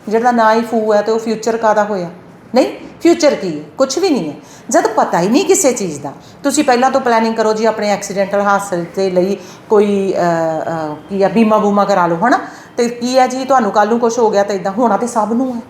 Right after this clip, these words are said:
ਤੇ ਫਿਰ ਪੈਸੇ ਨਾਲ ਹੀ ਥੋੜ੍ਹਾ ਜ਼ਿੰਦਗੀ ਚੱਲਣੀ ਹੈ। ਜਦ ਬੰਦੇ ਦਾ, ਔਰਤ ਦਾ, ਔਲਾਦ ਦਾ ਆਪਣਾ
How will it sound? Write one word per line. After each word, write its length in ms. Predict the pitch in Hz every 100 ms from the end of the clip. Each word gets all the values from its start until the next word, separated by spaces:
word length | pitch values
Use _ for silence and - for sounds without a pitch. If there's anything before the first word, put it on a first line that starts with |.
| - - - -
ਤੇ 80 |
ਫਿਰ 500 | 233 247 233 247 247 - - - -
ਪੈਸੇ 280 | 233 214 262
ਨਾਲ 160 | 240
ਹੀ 60 | 247
ਥੋੜ੍ਹਾ 200 | 254 269
ਜ਼ਿੰਦਗੀ 360 | 254 240 233
ਚੱਲਣੀ 400 | 233 226 220 220
ਹੈ। 60 | 214 - - -
ਜਦ 180 | 240 233
ਬੰਦੇ 340 | 220 202 220
ਦਾ, 320 | 226 214 214
ਔਰਤ 360 | 220 202 202 202
ਦਾ, 180 | 202 202
ਔਲਾਦ 600 | 202 - 196 196 190 185
ਦਾ 220 | 196 202
ਆਪਣਾ 400 | 208 196 208 202